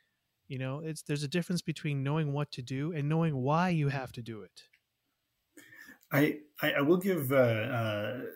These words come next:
Speaker 2: just a slight amount of defense to J J here in the sense that I think he does, at least his intention or his belief is that that question is exciting.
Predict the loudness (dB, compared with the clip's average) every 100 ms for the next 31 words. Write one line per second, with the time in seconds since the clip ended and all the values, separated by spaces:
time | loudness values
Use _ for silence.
0 | -14 -2 0 2 0 -2 2 4 6 4
1 | 2 0 -2 -2 -2 -4 -8 -4 2 2
2 | 2 0 -2 0 -2 -2 -2 -2 -6 _
3 | 2 4 4 2 -2 -2 -2 0 2 0
4 | -2 0 0 0 -4 -2 2 2 2 -10
5 | _ 0 2 4 2 0 -2 -2 -2 -4
6 | -4 -2 -2 -2 -2 -2 -4 -8 -14 -20
7 | -20 _ _ 0 2 2 2 -2 0 0
8 | 0 2 2 0 -4 -4 -4 -2 -6